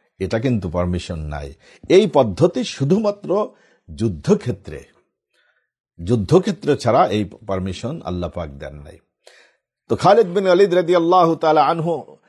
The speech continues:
জোহরের নামাজে মুসলমানদের মনোনিবেশ করতে দেখে মনে মনে প্ল্যান করে রেখেছেন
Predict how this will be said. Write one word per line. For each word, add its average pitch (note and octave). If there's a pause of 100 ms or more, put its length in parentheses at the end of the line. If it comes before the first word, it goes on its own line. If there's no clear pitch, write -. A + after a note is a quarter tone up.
(160)
জোহরের E3+
নামাজে E3+
মুসলমানদের E3
মনোনিবেশ D3+
করতে G3+
দেখে D#3
মনে D3
মনে C#3+
প্ল্যান C#3
করে C#3+
রেখেছেন A#2